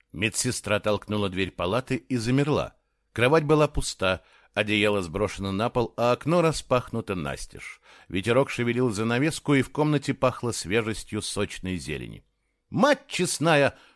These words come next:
ахнула она и бросилась по коридору к кабинету главврача. "Евгений Михайлович, больной сбежал, тот, что с головой!" Главврач оторвался от журнала, который листал за обеденным чаем. "Какой больной?"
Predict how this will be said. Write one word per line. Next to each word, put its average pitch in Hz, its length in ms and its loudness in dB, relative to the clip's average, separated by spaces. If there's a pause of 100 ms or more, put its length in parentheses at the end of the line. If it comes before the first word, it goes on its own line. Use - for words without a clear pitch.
ахнула 107 480 -2
она 147 220 4
и 143 60 4
бросилась 135 500 0
по 135 100 -4
коридору 131 460 0
к - 100 -14
кабинету 117 480 -2
главврача. 92 760 -4 (300)
"Евгений 240 480 4
Михайлович, 117 680 2 (200)
больной 285 420 6
сбежал, 104 480 0
тот, 247 220 4
что 254 200 0
с 190 80 0
головой!" 233 540 4 (400)
Главврач 90 840 -2
оторвался 85 640 -4
от 76 120 -6
журнала, 110 400 -2
который 107 340 -4
листал 123 540 -2
за 135 180 0
обеденным 107 540 -2
чаем. 78 420 -6 (400)
"Какой 117 380 0
больной?" 78 460 -6